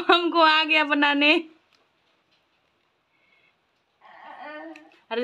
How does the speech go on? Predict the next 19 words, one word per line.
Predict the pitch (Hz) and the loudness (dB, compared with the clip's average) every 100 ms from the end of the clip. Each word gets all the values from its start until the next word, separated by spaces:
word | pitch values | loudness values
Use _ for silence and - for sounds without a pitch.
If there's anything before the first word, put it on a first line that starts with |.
| 240 | -2
अभी | 240 247 240 | -2 0 2
देखिए | 247 - 240 240 247 | 2 2 2 4 2
हम | 233 220 220 | 0 -2 -4
यहाँ | 220 214 208 202 | -6 -4 -4 -8
पे | 208 | -8
दो | 202 240 233 | 0 2 2
बना | 233 220 | 0 -2
के | 220 | -4
रेडी | 214 208 214 | -8 -10 -12
कर | 208 | -14
लिए | 208 202 | -14 -14
हैं | 208 214 233 _ _ _ _ _ _ | -14 -14 -20 _ _ _ _ _ _
और | 170 185 | -18 -16
इसी | 214 233 | -14 -14
तरह | 214 214 | -12 -12
सारे | 214 214 202 208 | -8 -6 -6 -8
को | 208 | -14
बना | 202 202 | -14 -12
लेंगे। | 202 208 214 262 | -10 -10 -12 -14